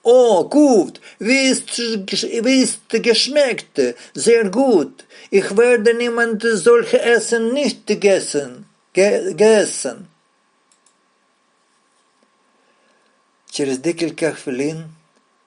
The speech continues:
в каструлі нічого не залишилось. І знову Саша швиденько сама без вказівок помила посуду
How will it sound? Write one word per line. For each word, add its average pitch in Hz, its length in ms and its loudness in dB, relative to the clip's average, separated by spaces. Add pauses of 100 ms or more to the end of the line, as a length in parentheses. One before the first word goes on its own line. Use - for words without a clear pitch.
(160)
в - 40 -14
каструлі 151 600 -2
нічого 135 360 -8
не 135 140 -12
залишилось. 120 800 -12 (580)
І - 60 -10
знову 117 400 -8
Саша 151 600 -2 (1120)
швиденько 220 680 0
сама 196 560 0
без 156 260 -2
вказівок 147 840 -8
помила 127 420 -6
посуду - 720 -8